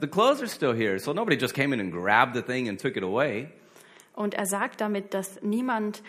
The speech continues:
Speaker 2: den Leichnam einfach mitgenommen hat, weil eben die Kleidung beziehungsweise die Tücher da alle noch liegen.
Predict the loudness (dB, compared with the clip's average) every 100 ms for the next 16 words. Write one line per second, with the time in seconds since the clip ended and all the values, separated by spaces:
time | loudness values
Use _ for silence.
0 | -12 -6 -2 -2 -2 -4 -4 -2 -6 -6
1 | -4 -4 -4 -6 -4 -4 -4 -6 -6 -8
2 | -10 -20 -18 -6 -2 -2 -2 -2 -2 -4
3 | -6 -6 -4 -2 -2 -6 -6 -4 -4 -4
4 | -4 -4 -8 -10 -6 -4 -4 -4 -4 -4
5 | -10 -16 -6 -2 0 0 -2 -4 -6 -4
6 | -4 -8